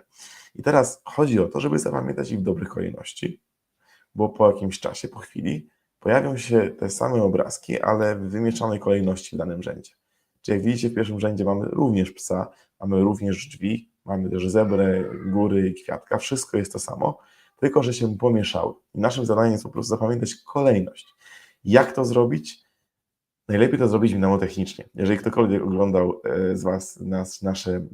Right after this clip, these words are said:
naszych trenerów umysłu, pierwszą serię, gdzie uczyliśmy bardzo mocno, jak zapamiętywać, jak wchodzić w te konkretne techniki.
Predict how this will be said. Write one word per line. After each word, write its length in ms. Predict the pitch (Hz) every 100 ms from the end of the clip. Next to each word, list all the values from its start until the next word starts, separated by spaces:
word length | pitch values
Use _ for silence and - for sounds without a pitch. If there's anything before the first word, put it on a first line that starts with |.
| 90 90 90 92 107 101 - _ _ -
naszych 240 | - -
trenerów 300 | 98 92 95
umysłu, 320 | 95 95 95
pierwszą 340 | 95 113 - 101
serię, 320 | 98 92 - _
gdzie 160 | -
uczyliśmy 400 | 90 - 98 95
bardzo 260 | 92 92 92
mocno, 400 | 92 92 98 98 - _ _ -
jak 400 | 185 - - _
zapamiętywać, 640 | 92 95 92 87 85 85 -
jak 160 | 101 95
wchodzić 440 | - 87 90 92
w 100 | -
te 80 | 98
konkretne 440 | - 92 92 98
techniki. 540 | 92 92 90 90 95